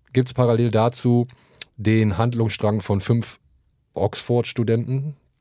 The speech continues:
die alle irgendwo in der Wissenschaft oder auch in der Wirtschaft relativ erfolgreich sind und die durch jüngst vor-, äh, vorgekommene Ereignisse jetzt plötzlich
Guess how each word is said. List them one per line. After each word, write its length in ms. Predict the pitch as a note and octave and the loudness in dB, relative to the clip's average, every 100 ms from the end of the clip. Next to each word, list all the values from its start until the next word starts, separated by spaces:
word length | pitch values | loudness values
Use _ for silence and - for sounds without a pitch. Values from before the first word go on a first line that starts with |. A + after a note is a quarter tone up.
| - | -2
die 360 | G2+ G2+ G2+ | 0 2 0
alle 240 | G2 A2 A2+ | 0 0 0
irgendwo 480 | G#2+ G#2 G2 G#2 G#2 | 0 -2 -2 -2 0
in 100 | G2 | 0
der 300 | F#2+ F2 F#2+ | 0 0 -2
Wissenschaft 560 | A#2 C#3+ A#2 A#2+ - | -2 0 0 -2 -2
oder 200 | G#2+ A2+ | 0 2
auch 120 | G2+ G#2 | 2 0
in 60 | |
der 120 | G2 | 0
Wirtschaft 520 | G#2+ B2+ A#2 A2 - G#2 | 0 0 0 -2 -4 -2
relativ 340 | A2 - G2 | -2 -2 -6
erfolgreich 640 | F#2+ - A2+ B2 A#2+ A#2+ | -4 2 2 2 0 0
sind 280 | - A#2+ D3+ - - - - - | 0 0 0 -8 -20 -20 -20 -10
und 380 | - A2 A2 - | 0 2 2 0
die 160 | A2+ A#2 | 0 2
durch 460 | A#2 A2+ G#2+ - - | 4 2 0 -8 -8
jüngst 600 | G#2 A2 C#3 B2+ - - _ _ - | 0 2 0 -4 -10 -16 _ _ -20
vor-, 760 | - A2+ A#2+ A#2+ A#2+ A#2 G#2 - | -4 2 4 4 2 0 -2 -4
äh, 160 | G#2 | -8
vorgekommene 680 | G2 - A#2 A2+ A#2 A2 G#2+ | -4 0 0 2 0 2 0
Ereignisse 580 | G2 G2+ A2+ A#2 G#2+ G#2 | -2 -2 -2 0 0 0
jetzt 260 | G#2 G2 - | 0 -2 -4
plötzlich 340 | G#2+ - | -4 -2